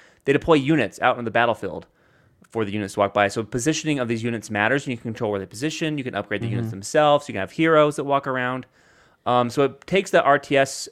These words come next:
Speaker 1: elements like Jaren was talking about and just adds a few more back in that were removed. And so it, it breathes some new life into the, into the, um, into the tower defense games. So these Tower Rush series,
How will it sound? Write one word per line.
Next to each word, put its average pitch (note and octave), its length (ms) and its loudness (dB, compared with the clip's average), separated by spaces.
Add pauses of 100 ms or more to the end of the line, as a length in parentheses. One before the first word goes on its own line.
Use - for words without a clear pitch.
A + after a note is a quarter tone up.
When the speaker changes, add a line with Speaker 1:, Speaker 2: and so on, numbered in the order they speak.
Speaker 1:
elements C#3+ 420 2
like A2+ 220 -2
Jaren A#2 340 0
was A2 140 -8
talking G#2 380 -6
about F#3 400 0 (340)
and E3 120 -6
just - 140 -2
adds D#3+ 240 2
a C#3+ 60 -4
few D3+ 240 -6
more C#3 260 2
back A#2 440 0
in G#2+ 260 -4
that F#2+ 140 -4
were G#2 100 -4
removed. G2 640 -4 (680)
And A#2 140 -10
so C3+ 80 2
it, C3 180 -4
it D#3 140 -2
breathes A3+ 200 -4
some G#3+ 100 -10
new G3+ 100 -2
life G3+ 260 -2
into A#2 100 -6
the, G2+ 220 -4
into A2+ 240 -8
the, G#2+ 280 2
um, G2 380 -2 (720)
into D3+ 160 2
the - 60 0
tower C#3+ 140 4
defense C3 280 0
games. - 420 -8
So A#2+ 200 0
these A2+ 140 -4
Tower D#3 220 4
Rush C#3+ 180 4
series, A#2 440 -2